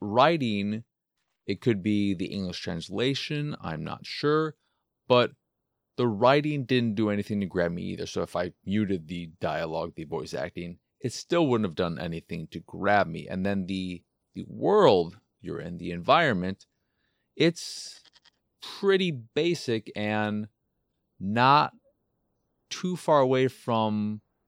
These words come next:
a forest or whatever that I can explore myself. So it's not something that I can't just go out and see for myself in the real world.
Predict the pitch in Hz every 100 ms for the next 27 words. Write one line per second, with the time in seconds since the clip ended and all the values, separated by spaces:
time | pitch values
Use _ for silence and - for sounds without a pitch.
0 | _ _ _ _ - 113 113 107 - -
1 | 131 123 117 104 - 101 101 98 92 98
2 | 104 107 101 92 - 101 90 82 82 -
3 | 117 - - - 101 95 104 - 117 131
4 | 135 - - 135 117 113 104 95 98 -
5 | 104 98 87 95 92 92 - 92 92 87
6 | 87 _ _ - 123 107 101 92 - 147
7 | 117 90 85 85 110 120 85 82 85 87